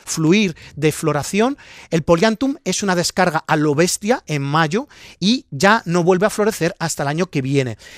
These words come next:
Entonces, bueno, pues es un jazmín como que se queda como más, eh, pues más concentrado en el tiempo. Yo hace tiempo descubrí en la Alcazaba de Almería, por ejemplo, un jazmín que me fascinó porque no lo había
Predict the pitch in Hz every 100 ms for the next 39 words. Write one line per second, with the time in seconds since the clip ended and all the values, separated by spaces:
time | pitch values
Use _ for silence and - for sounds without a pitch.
0 | - 139 147 175 156 190 165 170 143 135
1 | - 151 - 180 175 - 151 180 208 196
2 | 160 143 143 123 - - 160 165 170 160
3 | 147 151 175 - 185 165 147 139 127 113
4 | 107 _ _ - - - 139 170 180 185
5 | 170 180 196 151 135 175 156 - - -
6 | - 143 214 294 330 202 - 190 156 -
7 | 233 294 208 359 156 156 - 156 165 233
8 | 320 - 156 139 147 - 196 247 226 170
9 | 156 202 180 156 143 226 254 196 254 -
10 | - - _ 208 254 190 220 294 - 151
11 | 139 - 147 - - 131 165 302 170 -
12 | 139 147 226 220 151 160 156 139